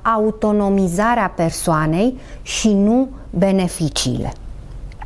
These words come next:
Sunt multe de spus în acest vast domeniu al protecției sociale, însă am încercat să rezum intervențiile cheie de reformă începute de mine și direcțiile de acțiune ce pot decurge din ele.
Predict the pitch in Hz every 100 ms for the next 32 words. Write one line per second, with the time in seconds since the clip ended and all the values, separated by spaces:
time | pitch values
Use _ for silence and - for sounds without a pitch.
0 | - - - - - - 214 233 277 269
1 | 208 185 - 196 202 196 180 170 185 170
2 | 170 185 190 180 175 175 175 180 - 160
3 | 175 170 190 175 - 165 - 151 139 156
4 | 214 - - - - - 262 269 269 262
5 | 254 254 254 311 311 262 226 190 202 240
6 | 269 - - - 240 226 226 214 269 269
7 | 247 226 220 - 254 240 180 156 165 160
8 | - 196 180 185 226 233 220 214 190 180
9 | 233 233 180 160 156 156 160 202 208 190
10 | 180 190 214 - 214 196 175 175 170 -
11 | 175 180 220 233 202 180 196 185 170 165
12 | 175 165 165 156 160 156 147 127